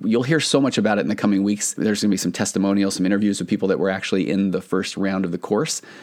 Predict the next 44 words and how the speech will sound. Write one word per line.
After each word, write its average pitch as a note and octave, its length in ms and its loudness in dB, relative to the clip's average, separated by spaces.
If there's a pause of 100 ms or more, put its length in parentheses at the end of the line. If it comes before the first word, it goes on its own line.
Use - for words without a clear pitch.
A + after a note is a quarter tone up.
but G#2+ 80 2
we'll A2 80 4
be G#2 140 4
opening C3+ 280 2
up B2 120 -2
that - 240 -4
cart G#2 440 0
around G2+ 420 0
the F#2 260 0
mid G2+ 400 0
to - 120 -2
end G2+ 200 0
of - 80 -4
April. G2 400 0 (260)
And G2+ 220 0
Preston D3 320 0
and G#2 80 2
I G2 60 2
are G2+ 80 2
gonna G2+ 180 2
start G#2 420 0
a, F#2+ 380 0 (320)
a F#2+ 320 0 (280)
podcast B2 400 0
series G2 600 0
beginning G2 400 0
next G2 240 -4
week G2 260 0 (320)
that G#2 140 2
is G2 140 0
gonna G2 180 0
take G2+ 240 -2
you F#2 60 0
through G2 200 0
some G2+ 180 -2
of F#2 60 0
the F2+ 60 -2
finer G2 320 -2
principles G2+ 560 -2
of F2+ 80 -2
the F#2+ 80 0
magnetic F#2 440 -2
marriage F#2 360 -2
course A2 420 0